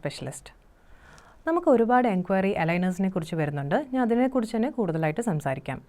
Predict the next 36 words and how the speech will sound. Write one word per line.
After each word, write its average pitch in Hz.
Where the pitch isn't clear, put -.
ഡെന്റൽ 240
ട്രീറ്റ്മെന്റിലെ 180
ഒരു 214
ലേറ്റസ്റ്റ് 180
ട്രെൻഡ് 185
ആണ് 160
ക്ലിയർ 147
അലൈനർ 156
ട്രീറ്റ്മെന്റ്. 151
അതായത് 175
ബ്രേസസ് 202
ഇല്ലാതെ 190
തന്നെ 180
ഒരു 190
ഇൻവിസിബിൾ 214
ആയ 208
ട്രേകൾ 170
ഉപയോഗിച്ച് 151
നമ്മുടെ 170
പല്ലിനെ 165
ക്രമീകരിക്കുന്ന 165
ഒരു 240
രീതി. 151
ആദ്യ 277
അപ്പോയിന്റ്മെന്റ് 226
തന്നെ 170
നിങ്ങളുടെ 170
പല്ലുകളുടെ 156
എക്സ്റേ 202
അഥവാ 185
ത്രീ 180
ഡി 208
സ്കാനിങ് 214
ചെയ്ത് 151
അത് 208
അവ 190